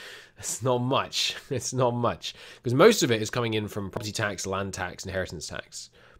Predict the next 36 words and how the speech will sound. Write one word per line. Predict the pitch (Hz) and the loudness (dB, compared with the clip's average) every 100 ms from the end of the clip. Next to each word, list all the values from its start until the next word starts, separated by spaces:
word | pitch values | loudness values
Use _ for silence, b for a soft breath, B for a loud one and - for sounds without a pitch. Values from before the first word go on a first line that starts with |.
| _ - | _ -12
um, | 82 82 82 | -10 -8 -10
in | 87 | -8
terms | - 95 90 | -6 -4 -4
of | 90 | -6
actual | - 92 87 80 | -4 -4 -4 -6
tax | - 95 - 98 | -6 -8 -6 -8
revenue. | 87 90 69 - | -8 -8 -12 -12
We're | - | -8
getting | 104 98 101 | -4 -4 -6
fees, | - 190 180 175 156 - B B B B | 0 2 4 2 0 -4 B B B B
which | 104 110 | -6 -2
are... | 101 98 92 | 0 0 0
Um, | 90 90 92 - _ _ _ _ _ _ _ | -4 -8 -12 -16 _ _ _ _ _ _ _
I'm | - | -12
not | 92 | -10
actually | 95 - | -8 -12
totally | 82 98 87 82 | -12 -12 -10 -12
convinced | 85 82 87 | -12 -12 -10
I | |
understand | 85 87 95 85 | -10 -8 -8 -8
what | 80 | -8
those | 87 | -6
are. | 90 | -6
I | 87 | -6
think | 147 | -4
those | 127 | -2
might | 110 113 101 | 0 0 -2
be | |
fees | 101 110 104 | -6 -6 -4
on | 95 87 | -4 -6
purchases | - 104 - - 110 113 | -6 -6 -6 -6 -6 -6
and | 95 | -10
trade | - 98 101 | -6 -4 -4
and | 110 | -4
stuff, | - 107 - | -6 -6 -6
but | - | -10